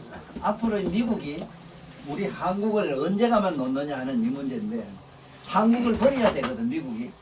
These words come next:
미국이 한국을 포기했을 때, 포기하려고 한 게 트럼프라.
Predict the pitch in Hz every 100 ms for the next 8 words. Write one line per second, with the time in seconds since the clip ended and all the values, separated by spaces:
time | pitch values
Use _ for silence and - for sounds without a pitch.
0 | - - - - - - 254 247 247 165
1 | 175 196 190 180 156 190 208 175 156 127
2 | 185 208 220 185 208 196 202 214 214 -
3 | - - - - - 151 139 117 135 113